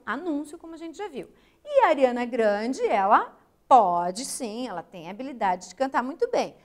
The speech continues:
Pode ser que você não goste, não é o teu estilo musical, mas ela canta muito bem, isso não tenha dúvida, certo? Tranquilo?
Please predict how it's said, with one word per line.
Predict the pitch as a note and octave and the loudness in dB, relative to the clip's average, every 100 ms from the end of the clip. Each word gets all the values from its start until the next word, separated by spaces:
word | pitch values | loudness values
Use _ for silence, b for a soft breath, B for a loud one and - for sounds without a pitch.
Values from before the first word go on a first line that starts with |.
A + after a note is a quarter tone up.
| b b | b b
Pode | A3+ A3 | 0 0
ser | G3+ | -2
que | G#3 | -4
você | G#3+ C4+ | -6 -6
não | D#4+ | 2
goste, | C4+ B3+ C4 - | 8 10 10 6
não | A3 | -6
é | G#3+ | -6
o | |
teu | G3 | -6
estilo | G3 B3 B3+ | -12 -8 -4
musical, | D4+ A4 F4 G#3+ A#3+ | -4 2 2 2 -2
mas | C4 D#4+ G#3 | -4 -2 -2
ela | E3+ G#3 - _ | 0 0 -2 _
canta | - A#3+ G3+ A3 B3 | 0 2 2 -2 -6
muito | C4+ - A4+ | -4 -2 -2
bem, | A3 F3 | -2 -6
isso | F3 B3+ | -10 -8
não | C4+ | -8
tenha | C#4+ B3+ F#4 | -8 -12 -10
dúvida, | A#3+ D#3 - - | -12 -12 -20 -12
certo? | A#3+ C#4 - A4+ b b b | -4 -2 -4 -10 b b b
Tranquilo? | - E4 D#4+ G#4 A4 C#4 | -6 -6 0 2 2 0